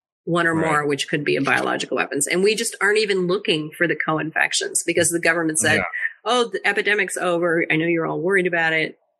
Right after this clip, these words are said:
Speaker 1: Now it's just Lyme and it can be cured with two weeks. Let's move on," you know, and instead we
Speaker 2: Yeah.
Speaker 1: weren't even looking because that, he didn't say in the discussion section, "Hey, these other germs were there. You might wanna look into 'em,"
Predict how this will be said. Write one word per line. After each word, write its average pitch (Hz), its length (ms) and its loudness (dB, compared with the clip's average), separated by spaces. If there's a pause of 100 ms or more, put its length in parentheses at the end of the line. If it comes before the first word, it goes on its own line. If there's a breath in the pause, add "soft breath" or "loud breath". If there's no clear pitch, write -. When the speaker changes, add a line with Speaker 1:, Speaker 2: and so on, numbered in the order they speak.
(460)
Speaker 1:
Now 170 180 2
it's 170 160 0
just - 180 0
Lyme 160 360 2
and 151 80 0
it - 60 -6
can 151 100 2
be 147 100 0
cured 160 280 0
with 151 120 -4
two 151 140 0
weeks. - 320 -2
Let's 170 180 -2
move 165 180 4
on," - 320 -6
you 180 120 0
know, 143 280 0
and 151 140 0
instead 175 460 0
we 190 100 0
Speaker 2:
Yeah. 180 60 -2
Speaker 1:
weren't 208 160 2
even 190 240 -2
looking 196 280 -2
because 233 380 -2
that, 208 200 0 (300 loud breath)
he 220 140 0
didn't 247 200 2
say 214 340 2
in 196 80 0
the 185 60 2
discussion 180 520 0
section, - 540 0 (480 loud breath)
"Hey, 185 240 2
these 165 180 0
other 165 160 2
germs 160 360 0
were 160 100 0
there. 151 160 2
You 160 120 0
might 170 160 0
wanna 160 140 -2
look 175 180 0
into 175 280 0
'em," 147 180 -4